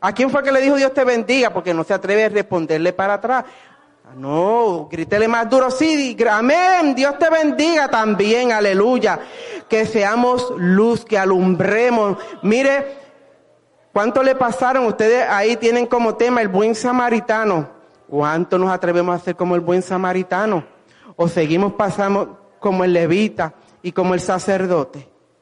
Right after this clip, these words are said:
Y nos echamos, nos llenamos la boca, "Oh, sí, yo soy, yo aquello, yo lo otro. Oh, sí, yo soy la presidenta de damas, sí. Y, y mire, me acomodo bien.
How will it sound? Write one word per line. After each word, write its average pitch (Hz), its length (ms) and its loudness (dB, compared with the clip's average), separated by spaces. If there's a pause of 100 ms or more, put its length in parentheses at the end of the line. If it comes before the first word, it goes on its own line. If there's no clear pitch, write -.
(520)
Y 180 140 0
nos 180 160 0
echamos, 196 580 -2
nos 180 160 -4
llenamos 185 400 0
la 226 120 2
boca, 226 420 0
"Oh, 226 160 0
sí, 226 240 -4
yo 196 160 0
soy, 202 340 -2
yo 175 100 0
aquello, 190 440 -2
yo 170 180 0
lo 202 180 2
otro. 214 440 0 (320)
Oh, 240 160 2
sí, 254 200 -2
yo 185 140 0
soy 214 160 -2
la 202 140 0
presidenta 196 680 -2
de 208 140 2
damas, 247 480 -2
sí. 214 200 -4 (800)
Y, 156 160 -6 (140)
y 147 120 -6
mire, 226 260 0
me 185 80 0
acomodo 185 480 0
bien. 247 340 -2